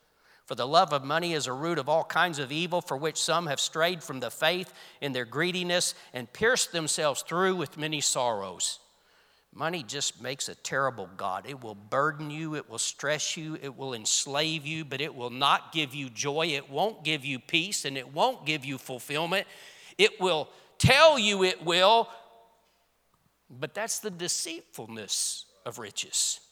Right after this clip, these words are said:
Verse ten, "For the love of money is a root of all kinds of evil." It's not bad to have money, it's the love of money. It's when you try to put your trust in money.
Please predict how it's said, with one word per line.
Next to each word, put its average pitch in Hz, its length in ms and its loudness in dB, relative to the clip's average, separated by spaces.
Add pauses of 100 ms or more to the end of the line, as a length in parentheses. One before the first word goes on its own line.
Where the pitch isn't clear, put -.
(960)
Verse 156 220 0
ten, 190 240 0
"For 175 80 -6
the 156 160 0
love 190 300 0
of 143 180 -4
money 180 480 -4
is 147 160 -4
a 147 80 -4
root 175 300 -2
of 147 120 0
all 190 320 4
kinds 202 440 2
of 190 140 -2
evil." 202 520 -2
It's 208 260 -2
not 226 380 2
bad 190 460 2
to 160 60 -4
have 175 520 2
money, 196 480 2
it's 202 300 2
the 185 160 0
love 202 360 4
of 151 160 0
money. 160 540 -2 (800)
It's 165 140 -4
when 220 180 0
you 214 80 -2
try 208 260 2
to 180 80 4
put - 300 0
your 180 120 0
trust 269 500 2
in 143 180 -4
money. 165 420 -6